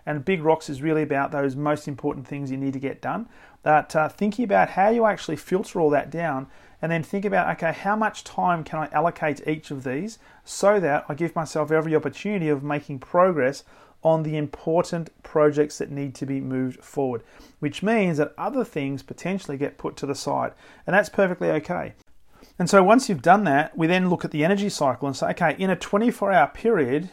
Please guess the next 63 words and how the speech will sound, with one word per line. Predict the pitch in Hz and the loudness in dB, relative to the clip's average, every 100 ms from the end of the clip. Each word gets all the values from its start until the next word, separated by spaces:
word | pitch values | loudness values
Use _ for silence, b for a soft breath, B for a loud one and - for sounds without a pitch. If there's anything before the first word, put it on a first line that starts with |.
| - - | -16 -4
uh, | 156 160 156 | 2 4 4
where | 165 151 185 208 | 0 -2 2 2
is | 185 | 2
my | 185 | -2
energy | 156 170 170 | -2 -4 -2
levels | 165 143 143 - | 0 2 0 -4
typically | - 180 - 143 | -8 -6 -4 -4
gonna | 139 139 | -2 -2
be | 123 139 131 139 | -2 -2 0 -2
in | 143 143 | -4 -4
each | 143 - | -4 -4
hour?" | 135 123 | -2 -2
So | 120 - | -2 -4
if | 151 | -2
you | |
break | 165 214 | 2 2
up | 196 - | 2 -4
twenty-four | 165 156 - 143 | -6 -6 -2 2
hours | 147 143 139 b b | 2 2 -4 b b
in | 156 147 | -2 4
one | 175 | 6
hour | 175 143 | 8 6
increments | 175 185 226 233 - | 4 4 4 2 0
and | 175 | -4
you | 180 | 0
just | 202 - | 0 2
set | 175 | 4
up, | 143 135 | 4 2
like, | 120 | -6
a | 120 | -6
graph. | 135 143 123 | 2 2 2
So | - 139 139 | -2 0 0
across | 147 - 175 - | -2 2 2 2
the | 151 | -2
bottom | 117 143 165 | 2 0 2
axis | 175 - 160 | -2 -4 -6
or | 127 | -6
horizontal | 123 160 147 139 139 | 0 2 4 2 0
axis, | 143 - 143 | -2 -2 -6
you | 139 | -4
have | 135 139 | -2 -2
the | 131 131 | -2 -2
hours, | 135 180 254 262 b b b | 0 2 0 -6 b b b
uh, | 139 135 131 | 0 2 2
from | - 139 139 | -2 -6 -2
nine, | 143 139 | 0 -2
some, | 127 123 117 - | -6 -10 -10 -12
well, | 131 117 | -6 -6
from | - 135 | -6 -12
twelve | 120 170 156 | -2 6 6
A | 143 | 6
M | 147 143 143 | 2 -2 -4
to | - 135 127 | -6 -4 -4
twelve | 123 - 139 131 | -4 -2 -2 -2
P | - 160 | -4 -4
M, | 165 | -4
if | 151 | -6
you | 151 | -2
like, | 156 156 | -2 -2
or | 123 | -8
twelve | - 143 | -2 -2
A | 139 | 0
M, | 139 | -4